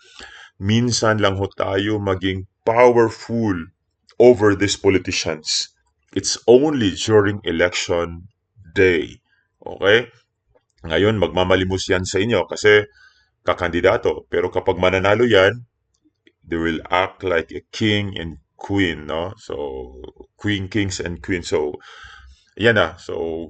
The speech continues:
vote wisely, piliin ang karapat-dapat na magsilbi para sa bayan,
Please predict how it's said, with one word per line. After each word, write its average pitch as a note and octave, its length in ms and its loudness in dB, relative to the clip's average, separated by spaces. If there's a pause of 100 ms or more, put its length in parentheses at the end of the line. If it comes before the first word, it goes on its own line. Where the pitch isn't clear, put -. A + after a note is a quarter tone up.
vote A#2+ 240 4
wisely, C3 560 2 (160)
piliin F#2 480 0
ang E2 160 -12
karapat-dapat A2 880 0
na F2 80 -8
magsilbi E2 720 -4 (400)
para D#2+ 240 -4
sa D#2 80 -10
bayan, C#3+ 560 2